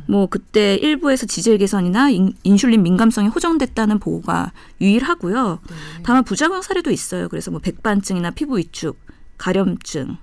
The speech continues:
Speaker 1: 발진, 아나필락시스 쇼크,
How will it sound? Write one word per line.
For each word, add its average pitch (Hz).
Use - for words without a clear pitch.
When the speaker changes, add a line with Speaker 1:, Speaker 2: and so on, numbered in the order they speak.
Speaker 1:
발진, 165
아나필락시스 220
쇼크, -